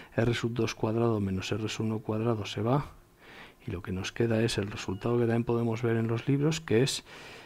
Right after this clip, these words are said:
mm, M por dos cuartos, es decir, M medios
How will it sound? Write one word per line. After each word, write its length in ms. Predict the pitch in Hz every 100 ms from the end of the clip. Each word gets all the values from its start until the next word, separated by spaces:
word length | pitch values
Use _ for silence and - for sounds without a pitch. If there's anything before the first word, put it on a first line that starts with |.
| - - - _ - _ _ -
mm, 680 | 123 117 117 117 117 113 110 - - - - - - - - _ _ _ -
M 580 | 127 131 139 151 156 160 - - - - - - - - - - - - _ _
por 300 | - 104 - - - -
dos 280 | 117 117 -
cuartos, 440 | - 131 135 143 110
es 100 | 113
decir, 320 | 104 110 101
M 220 | 104 107
medios 680 | 120 131 151 175 - -